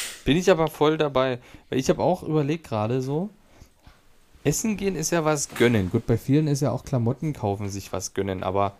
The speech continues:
ich sag jetzt mal nicht bei, also bei mir ist Klamotten kaufen wirklich in, ich kauf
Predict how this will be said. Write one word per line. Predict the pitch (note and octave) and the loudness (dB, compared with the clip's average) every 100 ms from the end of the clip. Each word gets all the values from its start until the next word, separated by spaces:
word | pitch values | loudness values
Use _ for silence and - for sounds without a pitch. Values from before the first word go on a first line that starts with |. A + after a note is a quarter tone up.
| - _ _ | -20 _ _
ich | - | -2
sag | A#2+ | 0
jetzt | C3+ | 2
mal | C#3 | 0
nicht | D3 - | 0 4
bei, | C#3 B2+ - | 4 4 0
also | C3 C#3+ | -4 -2
bei | C#3 | 0
mir | C#3+ D#3+ | 2 0
ist | D#3 - - | -2 -6 -4
Klamotten | C3+ C3+ D3+ | 0 0 -2
kaufen | D3 C3+ C3 | -2 -2 -2
wirklich | B2+ C#3+ C3+ | -6 -6 -6
in, | A#2+ A#2+ A#2+ A#2+ - - - - _ _ _ _ _ _ _ _ _ _ _ _ _ _ | -4 -2 -4 -6 -10 -12 -12 -20 _ _ _ _ _ _ _ _ _ _ _ _ _ _
ich | A#2+ - | -12 -2
kauf | B2+ C3 - | 0 0 -6